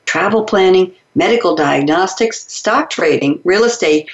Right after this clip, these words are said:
and even clothing design jobs. And we underestimated the exponential explosion of deep learning. We thought it would take decades or centuries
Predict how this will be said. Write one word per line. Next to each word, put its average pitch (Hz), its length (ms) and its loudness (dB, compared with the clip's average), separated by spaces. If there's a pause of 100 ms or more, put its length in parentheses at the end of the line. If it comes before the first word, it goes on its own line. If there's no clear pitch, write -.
(200)
and 147 140 2
even 156 360 -2
clothing 131 520 0
design 123 440 0
jobs. 113 580 -4 (380)
And 214 120 2
we 226 140 2
underestimated 277 920 2
the 320 240 -4
exponential 254 880 0 (160)
explosion 170 480 -2
of 175 200 0
deep 190 260 0
learning. 214 520 2 (260)
We 302 160 4
thought 302 240 0
it 294 80 2
would 269 160 -2
take 262 280 -2
decades 262 460 0
or 240 80 -2
centuries 226 720 0